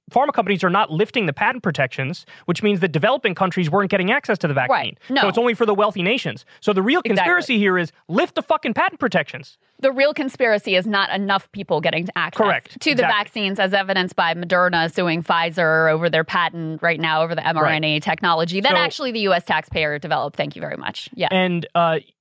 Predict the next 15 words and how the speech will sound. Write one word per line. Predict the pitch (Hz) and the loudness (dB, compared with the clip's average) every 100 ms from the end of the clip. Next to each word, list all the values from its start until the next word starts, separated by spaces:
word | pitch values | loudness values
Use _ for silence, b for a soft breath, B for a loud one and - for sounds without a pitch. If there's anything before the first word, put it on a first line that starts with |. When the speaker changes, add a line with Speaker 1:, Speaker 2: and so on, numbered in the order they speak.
| _ _ _ | _ _ _
Speaker 1:
understand | 202 226 - 214 190 151 135 - | -2 0 2 2 2 2 -2 -2
that | 147 139 131 - _ _ - | 2 2 2 -2 _ _ -2
everybody | 202 311 311 294 254 | 0 2 0 2 2
agrees | 180 151 254 165 | 2 2 2 2
and | |
everybody | 190 269 180 | 2 2 2
knows | 170 226 | 2 0
now, | 139 - - | -2 -6 -4
this | 180 165 | -2 0
doesn't | 208 233 214 | 0 0 -4
stop | - 180 226 | -2 -2 0
you | 190 185 | -2 -2
from | 185 151 | -2 0
getting | 185 139 | 0 -2
covid. | - 180 - | -4 -4 -6